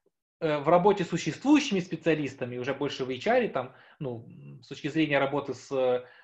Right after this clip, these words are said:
уже стафом существующим, чем в рекрутинге.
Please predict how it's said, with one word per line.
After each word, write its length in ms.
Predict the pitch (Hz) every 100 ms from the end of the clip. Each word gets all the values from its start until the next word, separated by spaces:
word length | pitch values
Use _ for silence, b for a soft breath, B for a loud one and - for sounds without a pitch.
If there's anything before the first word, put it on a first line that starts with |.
| B
уже 200 | 139 135
стафом 340 | - - 151 120
существующим, 840 | 147 - - 139 113 - 117 117 _ _ _ _ _ _ -
чем 160 | 175
в 60 | 165
рекрутинге. 680 | 170 - 123 127 113 113